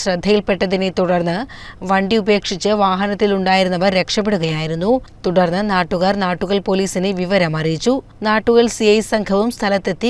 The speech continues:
മാലിന്യ വണ്ടി കസ്റ്റഡിയിലെടുത്തു. നാട്ടുകാർക്ക് ഉപദ്രവകരമായ രീതിയിൽ മാലിന്യം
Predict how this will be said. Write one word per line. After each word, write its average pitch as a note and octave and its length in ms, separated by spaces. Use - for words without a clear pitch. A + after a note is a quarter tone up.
മാലിന്യ G3+ 400
വണ്ടി G3+ 280
കസ്റ്റഡിയിലെടുത്തു. E3 840
നാട്ടുകാർക്ക് F#3+ 680
ഉപദ്രവകരമായ G3 840
രീതിയിൽ F#3+ 320
മാലിന്യം F#3 400